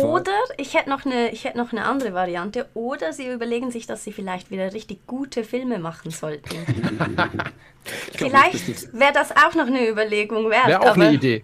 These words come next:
Speaker 2: Ja.
Speaker 1: Ich glaub, die finden die schon richtig gut. <laughs> Also von dem her weiß ich nicht, ob die auf die Idee kommen, auf die Idee. Ja, aber
Speaker 2: Schade.
Speaker 1: klar, also das, das wird jetzt schon, äh,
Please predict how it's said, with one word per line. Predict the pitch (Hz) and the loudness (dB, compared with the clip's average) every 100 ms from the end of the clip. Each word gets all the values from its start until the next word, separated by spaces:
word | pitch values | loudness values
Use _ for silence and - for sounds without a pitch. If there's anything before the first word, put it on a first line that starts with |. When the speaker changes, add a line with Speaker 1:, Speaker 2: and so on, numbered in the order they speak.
| _ | _
Speaker 2:
Ja. | 294 349 240 - 139 - - - - - 208 | 0 2 2 0 -12 -18 -20 -16 -14 -10 -8
Speaker 1:
Ich | - | -4
glaub, | 156 | -6
die | - | -6
finden | - 127 135 127 | -6 -6 -6 -6
die | 113 | -6
schon | 117 107 | -6 -6
richtig | 117 - 110 | -8 -8 -10
gut. | - 120 - 92 | -8 -8 -8 -10
<laughs> | - | -6
Also | 196 180 170 | -6 -6 -6
von | 120 143 | -6 -8
dem | 120 117 | -8 -8
her | 113 127 117 | -8 -8 -6
weiß | 117 120 | -8 -6
ich | |
nicht, | 110 117 | -6 -8
ob | 123 | -8
die | - 110 | -8 -8
auf | - | -8
die | 110 | -8
Idee | 120 | -8
kommen, | 131 - 135 107 - - - - | -8 -8 -8 -10 -12 -14 -12 -8
auf | 110 - | -8 -6
die | 131 160 | -6 -6
Idee. | 101 120 117 - - | -6 -8 -10 -12 -8
Ja, | 131 | -2
aber | 170 | 0
Speaker 2:
Schade. | 254 | 0
Speaker 1:
klar, | 175 - | 0 -6
also | 110 120 | -6 -8
das, | 113 - | -10 -12
das | 123 120 - | -8 -6 -4
wird | 127 | -6
jetzt | 127 131 | -6 -6
schon, | 123 151 156 135 | -6 -6 -6 -6
äh, | 135 | -8